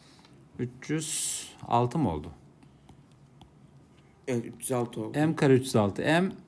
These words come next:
Speaker 1: kök üç yüz altı diye yazalım. Üç yüz altı. Yani üç çarpı yüz iki, e, dokuzun katı mı? Dokuzun da katı bu aslında. Kaç kere dokuz? Dokuza bölersek bunu. E, yirmi yedi, otuz altı, dört.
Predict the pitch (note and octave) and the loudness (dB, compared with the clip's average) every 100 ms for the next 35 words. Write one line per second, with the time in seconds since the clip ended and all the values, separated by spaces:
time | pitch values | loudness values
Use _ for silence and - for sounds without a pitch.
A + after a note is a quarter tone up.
0 | - - E3+ C3 B2 - C3+ B2 F#2+ - | -20 -2 2 2 0 -2 2 2 2 -2
1 | E2+ - - - - - F#2 A#2 G2+ F#2 | -12 -14 -20 -20 -14 -4 0 0 -2 -4
2 | D#2+ E2+ - - F2 E2 - - - - | -6 -8 -8 -8 -8 -8 -14 -20 -20 -20
3 | - C3 B2 D3+ - A2+ G#2+ D3+ C#3+ C3 | -6 0 2 2 4 4 4 2 4 2
4 | B2+ D#3 E3 - - A#2 A#2 A2+ A2 A2 | 0 0 0 0 -2 0 2 2 2 0
5 | A2 A2 G#2+ - - - - - - C3 | 0 -2 -4 -10 -20 -20 -20 -20 -6 -2
6 | B2+ C3+ D3 A2+ B2 C#3 D3 D3+ F3+ F3+ | 0 2 2 2 2 2 2 2 2 2
7 | A#2 F#2 F2+ F2+ F2+ - E2 F2 - - | 0 -2 -2 -2 -4 -6 -6 -6 -10 -20
8 | - - - D#3+ D3+ B2 - G2+ - E3+ | -20 -16 -6 -4 0 0 0 -2 -2 -6
9 | - - B2+ B2 B2 A2+ G2+ F#2 F#2 F#2+ | -8 -2 0 2 4 4 2 0 -2 -6
10 | - A2 D3+ - - - - - - - | -6 -4 -2 -4 -16 -20 -20 -20 -20 -20
11 | _ _ G2 G2 B2 A#2+ G2+ G2+ A#2 A#2 | _ _ -4 0 4 4 4 2 0 -2
12 | - G#2 G#2 C#3+ B2+ F#2 | 0 0 0 2 2 2